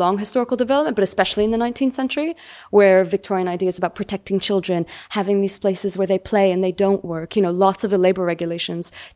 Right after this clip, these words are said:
take a long time as a, a, to come, even in this country. You know, there's lots of histories of this, that it's really not until very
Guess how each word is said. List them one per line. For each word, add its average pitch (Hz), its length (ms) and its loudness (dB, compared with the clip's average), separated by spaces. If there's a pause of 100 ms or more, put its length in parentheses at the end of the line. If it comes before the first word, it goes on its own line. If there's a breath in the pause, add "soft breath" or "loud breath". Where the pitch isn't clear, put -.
take 196 140 4
a 220 120 4
long 240 120 6
time 277 460 4
as 208 140 -2
a, 196 180 2 (120)
a, 180 100 -2
to 185 480 -2
come, 214 240 0
even 185 160 -2
in 208 60 0
this 220 180 -6
country. 220 280 -4
You 180 60 -4
know, 180 100 -6
there's 180 180 -6
lots 175 120 -10
of 180 60 -10
histories 185 320 -10
of 185 80 -18
this, 190 180 -10 (100)
that - 140 -10 (420 loud breath)
it's - 160 -10
really 180 560 2
not 170 140 -4
until 185 220 -4
very 196 220 -2